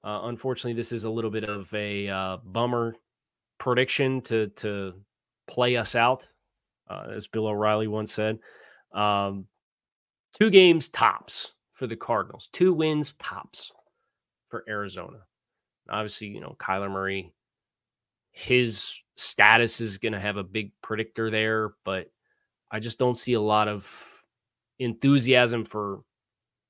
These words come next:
the roster, plus the coaching staff, plus a quarterback injury. I think that could get pretty hairy. So those are my bold predictions for the N F L's twenty twenty-three season, one for each of the thirty-two teams.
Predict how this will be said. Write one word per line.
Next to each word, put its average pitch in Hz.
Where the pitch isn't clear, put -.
the 117
roster, 151
plus 123
the -
coaching 170
staff, 135
plus -
a 110
quarterback 151
injury. 135
I 120
think 131
that 120
could 113
get 104
pretty 98
hairy. -
So -
those 233
are 254
my 185
bold 151
predictions 123
for 127
the 131
N 127
F 123
L's 113
twenty 117
twenty-three 107
season, 101
one 135
for 127
each 156
of 113
the 107
thirty-two 101
teams. 135